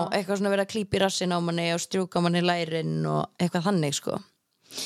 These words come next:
En ekki á sviði með Reykjavíkudætrum, ég veit ekki, nú get ég ekki talað fyrir þær allar, ég hef allan ekki persónulega lent í því,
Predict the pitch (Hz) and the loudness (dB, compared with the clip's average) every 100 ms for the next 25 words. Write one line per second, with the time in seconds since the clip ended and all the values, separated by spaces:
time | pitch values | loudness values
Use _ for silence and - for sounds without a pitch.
0 | - - - 196 233 262 - 311 - 214 | -10 -14 -4 0 0 -2 -2 0 0 0
1 | 277 330 233 233 294 - 226 185 185 175 | 0 0 0 0 -2 0 -2 0 -2 0
2 | 185 190 233 277 220 180 - 220 202 233 | 2 4 2 2 0 0 2 0 0 0
3 | 233 - - 262 226 208 254 240 - 165 | 0 -2 0 0 0 0 0 0 -2 -4
4 | 165 196 262 285 226 190 185 190 190 190 | -2 -2 0 0 -2 -2 -2 -2 -4 -2
5 | 208 - 165 156 151 - 156 165 | 0 2 2 2 -2 0 2 4